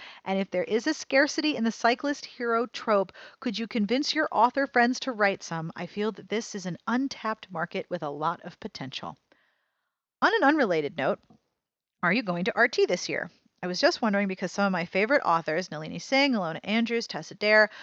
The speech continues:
are going to R T, and I think it would be really cool if you interviewed some of them.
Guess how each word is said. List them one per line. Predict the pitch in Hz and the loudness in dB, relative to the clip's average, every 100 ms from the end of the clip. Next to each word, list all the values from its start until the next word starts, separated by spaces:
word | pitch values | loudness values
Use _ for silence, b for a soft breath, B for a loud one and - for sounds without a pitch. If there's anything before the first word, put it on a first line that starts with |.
| B - | B -12
are | |
going | 180 220 262 | 0 2 2
to | 277 | 2
R | 208 | 2
T, | 202 208 196 - | 2 -2 -2 -2
and | 196 | -4
I | 185 | -4
think | 202 185 | -2 -4
it | |
would | 180 | -4
be | 180 | -4
really | 185 233 262 | -2 0 -2
cool | - 214 | 0 0
if | 196 247 | 0 -4
you | - | -4
interviewed | 339 359 240 170 135 | 0 2 2 0 -4
some | - 113 | -8 -10
of | - | -6
them. | 110 139 | -6 -6